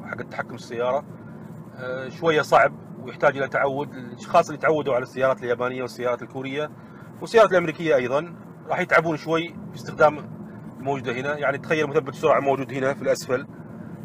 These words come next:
عشان تقدر تشغله وتطفيه. ال-، أيضًا بعض الأزرار اللي هي موجودة هنا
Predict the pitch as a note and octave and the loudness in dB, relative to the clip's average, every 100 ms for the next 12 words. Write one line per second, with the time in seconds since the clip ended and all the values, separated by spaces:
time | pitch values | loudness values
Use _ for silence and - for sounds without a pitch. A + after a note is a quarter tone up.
0 | - - - C3 C#3 D3+ B2+ B2+ B2 A2+ | -12 -12 -10 -6 -4 -2 -4 -4 -6 -6
1 | B2+ C#3+ - - - - - - - B2+ | -8 -8 -12 -18 -18 -18 -18 -18 -14 -12
2 | B2+ B2+ C3 C3 B2+ C3 B2+ - - - | -10 -8 -4 0 0 0 -2 -8 -16 -18
3 | - - - - - - - - - - | -16 -14 -12 -14 -14 -14 -14 -12 -12 -12
4 | - D3 D3 C#3 C#3+ C#3 C#3 B2 C#3+ C#3 | -6 -2 -2 2 2 2 0 2 6 6
5 | C3+ C#3 C3+ C3 C3 C#3 C3+ B2 - | 4 -4 -4 -4 -4 -2 -2 -4 -14